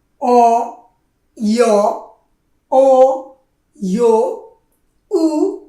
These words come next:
ইউ, ই অথবা উ, তারপর আছে ঋষিকার, ঠিক আছে? ই। তো এই যে দশটা স্বরবর্ণ এবং এই যে চোদ্দটা ব্যঞ্জন বর্ণ আমরা দুইটা শিখলাম, এখন আমরা শিখব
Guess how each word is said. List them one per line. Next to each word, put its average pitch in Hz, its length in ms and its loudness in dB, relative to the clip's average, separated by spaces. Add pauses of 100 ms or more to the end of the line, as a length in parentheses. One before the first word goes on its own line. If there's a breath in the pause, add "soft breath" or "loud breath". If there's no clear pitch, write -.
(540)
ইউ, 240 340 -4 (1080)
ই 302 160 -4 (360)
অথবা 226 340 -4 (300)
উ, 294 100 -6 (840)
তারপর 208 240 -8
আছে 214 220 -6 (440)
ঋষিকার, 185 500 -12 (240)
ঠিক 247 140 -20
আছে? - 220 -20 (140)
ই। 220 140 -10 (640)
তো 254 60 -10 (280)
এই 359 160 -4
যে 285 100 0
দশটা 208 420 -6 (320)
স্বরবর্ণ 233 500 -4 (320)
এবং 220 200 -4 (200)
এই 269 160 -6 (120)
যে 208 120 -6 (360)
চোদ্দটা 220 440 -6
ব্যঞ্জন 220 440 -10
বর্ণ 190 260 -12
আমরা 185 160 -18
দুইটা 196 240 -14 (100)
শিখলাম, 214 320 -14 (460 soft breath)
এখন 294 300 -2 (100)
আমরা 180 180 -10
শিখব 156 260 -20